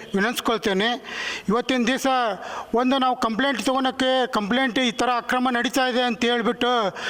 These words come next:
ಗಣಿ ಮತ್ತು ವಿಜ್ಞಾನ ಇಲಾಖೆಯವ್ರಿಗೆ ತಿಳಿಸಿದರೆ ಹಾಗೆ ಸೂಕ್ತವಾದ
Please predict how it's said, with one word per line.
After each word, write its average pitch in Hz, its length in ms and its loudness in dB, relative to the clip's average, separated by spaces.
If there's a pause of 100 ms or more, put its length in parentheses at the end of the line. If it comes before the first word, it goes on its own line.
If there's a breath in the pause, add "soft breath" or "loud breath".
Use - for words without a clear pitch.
(240 loud breath)
ಗಣಿ 233 220 2
ಮತ್ತು 247 260 0
ವಿಜ್ಞಾನ 240 540 0
ಇಲಾಖೆಯವ್ರಿಗೆ 233 840 0
ತಿಳಿಸಿದರೆ 233 600 0 (500 loud breath)
ಹಾಗೆ 214 560 0 (340 loud breath)
ಸೂಕ್ತವಾದ 262 480 0